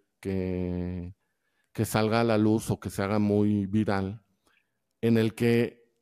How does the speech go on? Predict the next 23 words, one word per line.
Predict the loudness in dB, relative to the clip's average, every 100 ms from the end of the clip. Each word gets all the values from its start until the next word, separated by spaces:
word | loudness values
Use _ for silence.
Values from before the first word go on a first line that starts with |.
| 0
más | 4 4 6
que | 6
un | 6
supuesto | 4 2 2 2
cabezazo, | 2 2 2 0 0 0
güey, | 0 0
es | -2 -2
que | -4
se | -2 -2
están | 0 2 4
ahí | 4 6 6 6 4 2 0 -2 -6 -10 _ -6
empujando, | -4 -2 -4 0 2 4 4
jalando | 2 2 2 2 2 2 0
los | 0 0
dos | -2 0
jugadores, | 0 2 2 0 -2 -12 _ _ _ _ _ _ _ _
y | -4
cuando | 4 6 8 6
el |
jugador | 6 4 8 8 8
de | 6
Tigres | 4 2 2 0
cae, | 0 2 0 -2